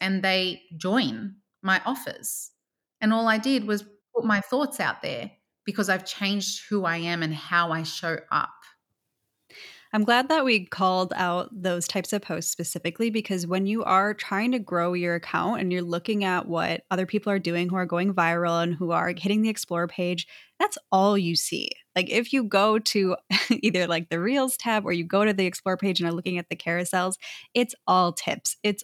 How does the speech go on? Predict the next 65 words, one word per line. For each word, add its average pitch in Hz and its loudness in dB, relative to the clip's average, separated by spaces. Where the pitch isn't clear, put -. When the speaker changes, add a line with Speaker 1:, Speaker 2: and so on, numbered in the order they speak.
Speaker 2:
all 196 4
Speaker 1:
Yeah. 165 0
Speaker 2:
lists, - -4
it's 196 -2
all 214 4
these 202 2
little 170 0
hacks. - 0
But 202 4
like 233 2
you 254 2
said, 226 4
I 196 2
mean, 196 4
maybe 202 2
someone's 269 0
gonna 208 0
save 170 -4
that - -2
for 175 -4
later, 165 -2
but 196 0
I've 202 0
never 294 0
bought 180 2
from 247 2
somebody 277 0
because 214 0
they 180 0
put - -6
together 226 0
a 190 2
really 175 0
good 170 -2
list. - -6
Like, 214 2
I've 220 4
Speaker 1:
Yes. - 0
Speaker 2:
never 277 8
bought 220 4
from 220 2
someone 196 0
'cause 190 -2
they 180 -2
told 190 -2
me 185 2
how 190 0
to 190 -2
do 190 -2
something 180 -2
and 175 0
now 170 2
I 170 2
don't 175 0
need 175 -2
to 180 -4
hire 170 0
them 175 -4
to 180 0
tell 180 -2
me 175 -4
how 170 -2
to 170 -4
do 175 -4
it. - -4